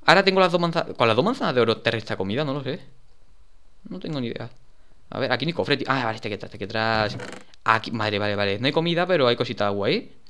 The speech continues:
Así que con eso me quedo. No tengo flechas, tío, me cago en todo. Bueno, venga, vamos al ataque. Que ya tengo un poquillo de comida. Hmm. Vale, está, vale, vale, están allí, allí los dos, perfecto, perfecto. Y lo mejor de todo es que no son team,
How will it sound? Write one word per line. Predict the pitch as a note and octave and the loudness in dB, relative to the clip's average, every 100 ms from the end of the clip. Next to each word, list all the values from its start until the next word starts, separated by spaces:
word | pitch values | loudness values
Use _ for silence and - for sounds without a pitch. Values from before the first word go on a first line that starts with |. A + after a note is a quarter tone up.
| - - - - - | -18 -18 -16 -16 -10
Así | - A2+ - | -6 -4 -6
que | C3+ D#3 | -6 -8
con | A#2 A#2 | -6 -6
eso | C3 | -4
me | A#2+ A#2 | -6 -6
quedo. | C#3+ G#2 G2 - - - - - - | -4 -4 -4 -10 -18 -18 -18 -18 -8
No | B2 | -6
tengo | C#3 G3+ | 0 -2
flechas, | - E3+ - G2+ | 0 -2 -4 -6
tío, | C#3 | -6
me | A2 | -6
cago | A2+ | -6
en | C#3+ | -6
todo. | B2+ B2+ G#2 - - - | -4 -4 -6 -12 -16 -2
Bueno, | - F3 | 4 6
venga, | E3+ | 8
vamos | D#3 F3+ | 6 6
al | |
ataque. | C3 A#2 A2 G#2+ - - | 4 4 4 4 -2 -14
Que | - | -2
ya | C3+ | 0
tengo | D3 C#3+ | 2 0
un | C3+ | 0
poquillo | C#3 C3 | 0 2
de | B2+ | 0
comida. | C3+ C#3 D#3+ A3 - - - - - - - - - - - - | 0 2 0 -2 -12 -20 -18 -18 -18 -18 -18 -18 -18 -18 -16 -6
Hmm. | D#3+ A2+ G2+ F#2+ - - - - - - - | -2 0 -2 -4 -10 -16 -18 -18 -18 -16 2
Vale, | B2+ | 4
está, | B2 E3 - | 6 2 0
vale, | D3 C#3+ | 6 8
vale, | C3+ | 8
están | C3 F3 | 8 4
allí, | E3+ C#3+ | 0 2
allí | - C3 C3+ | 4 6 6
los | A#2+ | 4
dos, | G#2 | 4
perfecto, | A#2 A#2 A#2+ | 2 0 0
perfecto. | A2+ B2 G#2+ F2+ - - - - - - - - | 0 0 -2 -6 -6 -12 -14 -16 -20 -20 -18 2
Y | |
lo | C#3+ | 6
mejor | C3 E3 | 8 6
de | |
todo | F3 | 6
es | F3 | 4
que | |
no | F3 | 2
son | E3 D#3 | 2 0
team, | D#3+ E3 F#3 | 0 0 -2